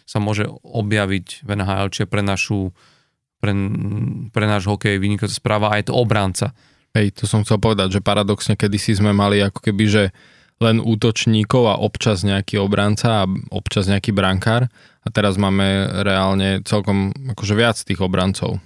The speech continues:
Speaker 1: No ja mám taký, taký pocit, že tak jak u Čechov sú teraz akože brankári vývozný artikel, tak u nás sa začínajú stavať ob-, obrancovia, lebo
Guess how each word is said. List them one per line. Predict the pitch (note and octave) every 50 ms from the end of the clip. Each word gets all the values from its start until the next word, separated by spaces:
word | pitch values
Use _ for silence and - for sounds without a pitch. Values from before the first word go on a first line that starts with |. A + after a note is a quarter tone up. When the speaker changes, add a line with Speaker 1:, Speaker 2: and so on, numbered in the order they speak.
| _ _
Speaker 1:
No | A2
ja | A2 G#2+ A#2+
mám | C#3 C#3+ B2+ A2+
taký, | A2+ A#2 A2+ - C#3 A2+
taký | - A#2+ A#2 - C#3
pocit, | A#2+ - A2+ A2 - - B2 A2
že | A2 A2 A2 A2 A2 G#2+ A2 A#2 A2+
tak | A2+ - A2 A2
jak | A2+ G2+ - -
u | - - B2 A2+
Čechov | G#2+ - A#2+ A2 - - A#2+ A2 G#2+ A2 G#2+ G#2
sú | G2 - - A2+
teraz | - A2+ G#2+ G#2+ G2+ G#2
akože | G2+ - A2 G2+ G#2 G#2
brankári | G2 F#2+ G#2 G#2 G2+ G#2 G2 - A2+ A2 A2+ G#2+
vývozný | G#2 G#2 G#2 G#2+ G#2+ G2 A2+ A2 G#2
artikel, | G2+ G#2 - - A2 - - A#2 G#2+ -
tak | A2 G#2 G2+
u | G#2 G#2
nás | G#2 G#2 -
sa | A2
začínajú | G#2+ G#2+ - - A2+ G#2+ G2+
stavať | G2 - - A2 A2 G#2 F#2+ G2
ob-, | F#2+ F#2+ G2
obrancovia, | G#2 A2+ G2 G2 G2+ F#2+ F#2+ - - A2 G2+ G#2+ G2+
lebo | G2 G2 F#2+ G2 F#2+ F#2